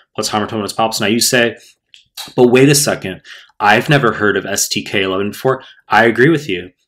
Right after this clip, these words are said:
It's fucking nonsense. No, you don't need to know this. So you say, "Well, why in the world am I making a clip like this?" Okay, well, it's me being an asshole in the sense that,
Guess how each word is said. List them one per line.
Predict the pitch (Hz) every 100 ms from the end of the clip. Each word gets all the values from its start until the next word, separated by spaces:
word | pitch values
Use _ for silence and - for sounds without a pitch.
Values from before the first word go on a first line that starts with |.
| _
It's | 101 -
fucking | - 107 120 117
nonsense. | 120 156 151 - 87 95 - - _
No, | 104 117 151 131
you | 98
don't | 107 104
need | 107
to | 113
know | 113 151
this. | 120 92 - - - _ _ _
So | - 117
you |
say, | 107 123
"Well, | 113 104
why | 104 110
in | 117
the | 113
world | 104 127 127
am | 104
I | 104
making | 104 107 110 104
a | 110 104
clip | - 151
like | 117 -
this?" | 104 - - _ _ -
Okay, | 269 - 113 110
well, | 113 117 113 113 _ - _
it's | 240 -
me | 175 156
being | 135 131
an | 107
asshole | 101 113 - 110 101
in |
the | 104
sense | - 117 110
that, | 127 123